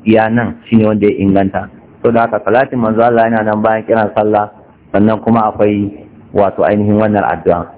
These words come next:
Saboda haka, sunnonin kiran sallah guda hudu ne. Ka kwaikwayi mai kiran sallah, sunna ne. Ka yi wa Manzon Allah salati bayan kiran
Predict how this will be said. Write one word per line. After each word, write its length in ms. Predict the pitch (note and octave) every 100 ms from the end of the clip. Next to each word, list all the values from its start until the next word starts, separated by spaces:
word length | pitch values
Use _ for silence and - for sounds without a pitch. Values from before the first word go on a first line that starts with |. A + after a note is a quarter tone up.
| - B2+
Saboda 240 | B2 B2
haka, 400 | A#2+ A#2+ A2+ A2+
sunnonin 520 | C#3+ D3 D3 C#3+ C#3+ C#3+
kiran 240 | D3+ A#2
sallah 280 | B2+ C3 A2+
guda 200 | G#2 G#2+ G#2
hudu 240 | G#2+ A2
ne. 120 | G2+ F#2 - - - -
Ka 80 |
kwaikwayi 400 | A#2+ C3+ C3 D3
mai 160 | E3+ C3
kiran 240 | C3 B2 A#2
sallah, 320 | G#2+ G#2 F#2+ - - -
sunna 320 | B2 A2+ G2
ne. 160 | F#2+ F#2+ - - - - -
Ka 80 | C3+
yi 40 |
wa 120 | E3 D3+
Manzon 240 | B2+ C#3
Allah 240 | C#3 D3 C3
salati 400 | A#2+ B2+ B2+ B2
bayan 240 | A#2+ B2 A#2+
kiran 240 | C3